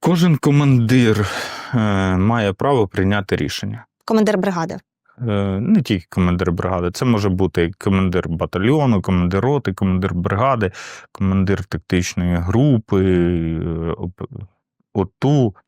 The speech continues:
Speaker 1: оув, ну, неважливо. Кожен командир має право і має приймати рішення, але й кожен командир несе відповідальність за прийняте рішення.
Speaker 2: Ну, в конкретному випадку Великої Новосілки ви ухвалювали рішення про те, що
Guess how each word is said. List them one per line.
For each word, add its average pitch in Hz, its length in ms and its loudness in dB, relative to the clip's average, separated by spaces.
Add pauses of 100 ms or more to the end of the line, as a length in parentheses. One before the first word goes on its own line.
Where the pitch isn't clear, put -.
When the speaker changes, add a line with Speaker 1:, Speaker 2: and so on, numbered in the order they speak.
Speaker 1:
оув, 113 500 2
ну, 92 420 0 (140)
неважливо. 92 760 -2 (680)
Кожен 117 280 0
командир 101 600 0
має 107 360 0
право 143 500 -2 (460)
і 104 120 2
має 95 460 2
приймати 101 680 0
рішення, 90 580 -6 (200)
але 98 240 2
й 85 40 2
кожен 87 360 -2
командир 98 640 0 (180)
несе 87 280 0
відповідальність 92 1080 0
за 85 140 -2
прийняте 95 600 -2
рішення. - 520 -10 (240)
Speaker 2:
Ну, 214 40 -6
в - 80 -8
конкретному 220 520 2
випадку 202 320 -2
Великої 196 360 2
Новосілки 185 480 -2
ви 196 180 2
ухвалювали 233 520 0
рішення 233 320 -2
про 208 140 -10
те, 208 140 -4
що 208 200 -6